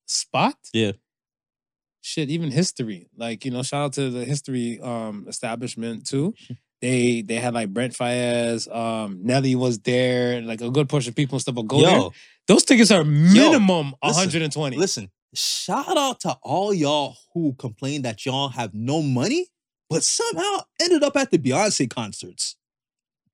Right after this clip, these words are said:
Speaker 2: I, y'all are better than me.
Speaker 1: No, well, n-, no, uh, well,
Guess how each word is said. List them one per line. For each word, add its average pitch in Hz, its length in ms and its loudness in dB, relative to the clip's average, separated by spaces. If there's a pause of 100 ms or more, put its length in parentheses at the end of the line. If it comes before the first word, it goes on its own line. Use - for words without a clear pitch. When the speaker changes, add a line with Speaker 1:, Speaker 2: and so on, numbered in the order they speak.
(800)
Speaker 2:
I, - 80 -6 (3750)
y'all 294 220 4
are 320 60 4
better 311 280 4
than 285 160 2
me. 262 300 4 (3500)
Speaker 1:
No, 127 420 -12 (100)
well, 208 440 -8
n-, 131 180 -10
no, 214 260 -6 (140)
uh, 294 320 -6
well, 285 480 -4